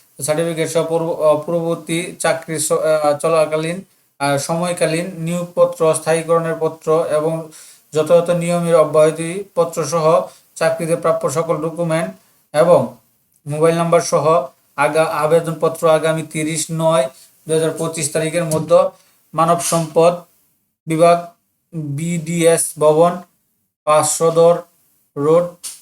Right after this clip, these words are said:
বরিশালে ঠিকানা ডাক, জোর, কুরিয়ার সরাসরি প্রেরণ করা যাবে। চাকরিতে চলমান প্রার্থীদের, চাকরিতে চলমান প্রার্থীদের অগ্রাধিকার বিশেষভাবে বিবেচিত হবে।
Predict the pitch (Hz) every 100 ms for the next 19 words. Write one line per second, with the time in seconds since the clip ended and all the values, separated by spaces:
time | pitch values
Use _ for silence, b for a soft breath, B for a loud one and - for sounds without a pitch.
0 | - 160 175 165 156 156 165 170 160 156
1 | 160 151 147 160 180 - 151 151 160 165
2 | 165 170 156 151 156 147 139 135 127 127
3 | 113 _ _ _ _ 165 156 - 165 160
4 | 165 170 175 170 160 160 160 151 165 175
5 | - _ _ _ _ _ _ _ _ 156
6 | 156 - _ - 165 156 170 170 175 175
7 | 170 160 160 160 160 156 175 - 160 151
8 | 156 156 156 165 151 147 156 160 165 190
9 | 190 165 165 165 151 127 120